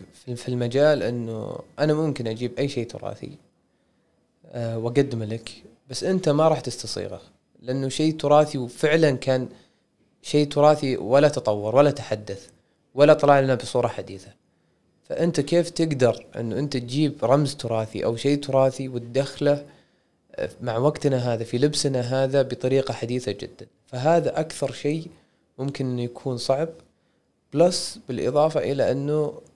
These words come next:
آه، طريقة تنفيذ المنتج، طريقة تنفيذ المنتج جدًا صعبة، خصوصًا في الأشياء التراثية راح يكون فيها نقوش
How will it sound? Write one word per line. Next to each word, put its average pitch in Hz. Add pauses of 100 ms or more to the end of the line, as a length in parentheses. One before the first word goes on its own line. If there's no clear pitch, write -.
(320)
آه، 113 (160)
طريقة 156
تنفيذ 151
المنتج، 110 (540)
طريقة 139
تنفيذ 127
المنتج 131 (180)
جدًا 123
صعبة، 98 (180)
خصوصًا 131
في 127
الأشياء 123
التراثية 123 (500)
راح 117
يكون 131
فيها 127
نقوش 123